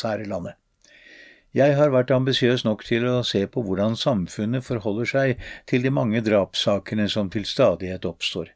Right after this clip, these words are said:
Hvordan rettsvesen, politi, fengsel og psykiatri fungerer i forbindelse med disse alvorlige og tragiske hendelsene, er for omfattende å vurdere i hvert enkelt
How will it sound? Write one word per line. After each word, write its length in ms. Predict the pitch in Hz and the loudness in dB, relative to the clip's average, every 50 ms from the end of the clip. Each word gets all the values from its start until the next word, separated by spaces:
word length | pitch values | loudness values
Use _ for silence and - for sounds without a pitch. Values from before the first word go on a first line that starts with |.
| _ _ _ _ - - - - _ _ | _ _ _ _ -20 -20 -20 -20 _ _
Hvordan 460 | - 127 135 131 135 139 139 139 135 131 | 2 2 4 6 6 4 4 2 2 2
rettsvesen, 680 | 127 123 117 107 - - 120 120 117 110 - - 127 127 131 127 - _ _ | 4 4 2 2 0 -2 0 0 0 0 -2 -4 -4 -6 -6 -8 -14 _ _
politi, 540 | - 107 107 95 - 117 117 117 123 131 - _ - - _ _ | 0 0 0 0 0 0 2 2 0 -2 -8 _ -20 -20 _ _
fengsel 540 | - 123 120 120 113 101 - - 147 131 117 | 0 0 2 2 0 -2 -2 -2 -2 -2 0
og 160 | 107 104 98 90 | -2 -4 -4 -6
psykiatri 800 | - - 135 127 - - 123 117 113 - 110 104 101 110 123 - - - - - _ _ | -2 -2 -2 -2 0 0 -2 -2 0 -2 -2 -2 -2 -2 -4 -10 -20 -20 -20 -20 _ _
fungerer 640 | - 139 139 120 104 104 98 98 98 117 123 107 87 78 | 0 2 4 6 6 6 6 6 4 4 2 2 0 0
i 140 | 92 120 110 101 | -2 -2 0 2
forbindelse 560 | 120 120 107 107 101 98 101 92 - 123 113 | 0 2 2 0 0 0 -2 -2 -2 -2 0
med 160 | 110 110 110 | 0 -2 -2
disse 160 | 107 - - | -4 -2 -2
alvorlige 640 | 117 117 120 110 98 95 92 92 95 98 101 107 104 | -2 -2 0 -2 -2 -2 -2 -2 -2 -2 -2 -2 -2
og 160 | 113 131 123 - | -4 -6 -4 0
tragiske 560 | 123 110 92 90 92 95 104 98 - - 120 110 | 0 0 2 0 -2 -4 -6 -8 -6 -6 -4 -2
hendelsene, 540 | 123 120 92 92 92 - - 120 117 120 117 - - - - - - - _ | -2 -2 -2 -4 -6 -6 -4 -2 -2 -2 -2 -4 -12 -20 -20 -20 -20 -12 _
er 240 | - 104 120 117 113 | 0 0 0 0 2
for 240 | - 113 117 123 123 | 2 0 2 2 2
omfattende 800 | 127 120 110 104 95 - - 117 104 - _ 139 123 120 127 | 0 0 -2 -2 -4 0 2 0 0 2 _ -4 -2 0 0
å 80 | 123 120 | 0 0
vurdere 400 | 120 110 107 95 92 90 101 127 | 2 2 2 2 2 2 0 0
i 80 | 135 113 | 0 0
hvert 300 | 92 92 101 104 - - | 0 0 -2 -2 -4 -6
enkelt 480 | 85 - 101 98 92 - - 110 95 - | -6 -4 -4 -6 -6 -6 -8 -8 -6 -2